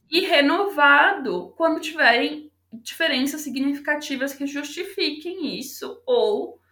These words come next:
se for estabelecido pela legislação, né, periodicamente. Essa ideia de avaliações de impacto é bem antiga internacionalmente, e no Brasil tem bastante no âmbito ambiental,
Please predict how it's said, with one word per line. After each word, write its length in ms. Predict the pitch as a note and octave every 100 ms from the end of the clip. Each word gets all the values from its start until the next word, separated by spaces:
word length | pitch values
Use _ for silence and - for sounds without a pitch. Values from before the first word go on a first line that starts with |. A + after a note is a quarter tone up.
| _
se 140 | - -
for 160 | A3
estabelecido 600 | - - F#3 E3+ G#3 F3 -
pela 200 | F#3 F3
legislação, 1040 | F3 F3 - A#3 B3+ - - G3+ B3 D#4
né, 420 | B3+ A#3 C4+ C#4 _ _ _
periodicamente. 1120 | B3+ B3+ C#4+ C4+ B3+ - D4+ C#4+ B3 G3+ - -
Essa 280 | A#3+ F#4 A4
ideia 520 | A3 G3+ A#3+ C#4 G3
de 100 | F#3
avaliações 440 | F#3+ G3 F#3 G#3+ G#3+
de 60 |
impacto 580 | F#3+ A3+ A3+ D4 - A#3
é 40 |
bem 360 | A3 A#3 D4+ G4
antiga 360 | G4 - D4+ A#3
internacionalmente, 1120 | A#3 G#3 F#3+ F#3 F#3+ G3+ A3 A#3 C#4+ - _ _ _ _ _
e 80 | G#3
no 120 | A3+
Brasil 840 | A#3+ B3 A#3+ A#3 B3+ D#4+ D#4 G3+ -
tem 180 | A3+ A3+
bastante 580 | A3+ - A#3+ A#3+ C#4 C#4+
no 100 | C#4+
âmbito 380 | C4+ D4+ D4+
ambiental, 840 | C#4+ C4 D4 D4+ D#4 C4 G#3 G#3